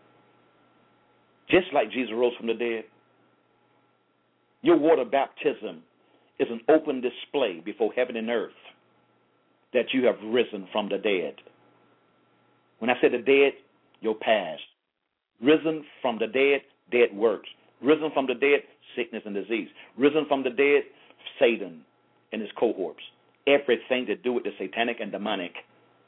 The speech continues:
When you do water baptism, it is an outward sign, an outward display of the authority and power you have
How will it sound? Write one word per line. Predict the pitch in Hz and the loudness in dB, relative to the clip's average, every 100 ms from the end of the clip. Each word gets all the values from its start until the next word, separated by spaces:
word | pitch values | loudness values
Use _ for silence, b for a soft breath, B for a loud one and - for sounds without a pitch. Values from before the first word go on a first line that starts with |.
| _ _ _ _ _ _ _ _ _ _ _ _ _ _ - | _ _ _ _ _ _ _ _ _ _ _ _ _ _ 2
When | 143 151 | 4 6
you | 156 143 123 | 4 2 0
do | 143 | 4
water | 151 139 156 | 4 4 2
baptism, | 123 139 - 147 143 - B B | 4 0 0 -8 -8 -12 B B
it | 147 151 - | 0 0 -2
is | 139 143 - | -2 -2 -4
an | 123 113 127 | -4 -4 -4
outward | 147 - 117 110 - - | -4 -2 -4 -4 -4 0
sign, | 120 90 80 71 113 107 - _ _ _ _ _ _ _ _ _ _ _ _ _ _ _ _ | 0 0 -10 -18 -20 -20 -20 _ _ _ _ _ _ _ _ _ _ _ _ _ _ _ _
an | - - - | -16 -6 4
outward | 165 - 147 143 | 4 6 4 0
display | 123 - - - - 160 113 67 - _ _ _ _ _ _ - | -2 -10 -12 -10 0 4 4 0 -18 _ _ _ _ _ _ -4
of | 101 | -2
the | 113 | 0
authority | 104 - - 139 117 107 107 | -4 -4 2 4 4 0 -6
and | 101 | -10
power | - 127 92 92 | -8 -4 -2 -2
you | 104 107 | -4 -2
have | 104 | -2